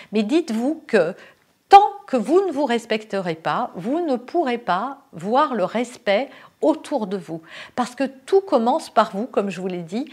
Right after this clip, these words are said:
et qu'il faut déjà commencer à étudier le pourquoi vous ne vous respectez pas,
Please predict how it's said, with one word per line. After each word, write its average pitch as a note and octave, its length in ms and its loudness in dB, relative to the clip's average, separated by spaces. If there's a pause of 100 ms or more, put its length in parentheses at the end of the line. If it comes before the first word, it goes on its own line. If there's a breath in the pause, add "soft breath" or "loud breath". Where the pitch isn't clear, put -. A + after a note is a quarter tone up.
(220 loud breath)
et A3 80 -6
qu'il D4 200 -4
faut E4+ 200 -2
déjà C#4+ 420 2
commencer D4+ 840 0 (280 loud breath)
à F#3+ 180 2
étudier C#4 640 0
le F3+ 160 -2
pourquoi D4 880 4 (140)
vous F3+ 160 -6
ne G3 120 -2
vous F3+ 120 -2
respectez F3 640 -6
pas, B3+ 320 4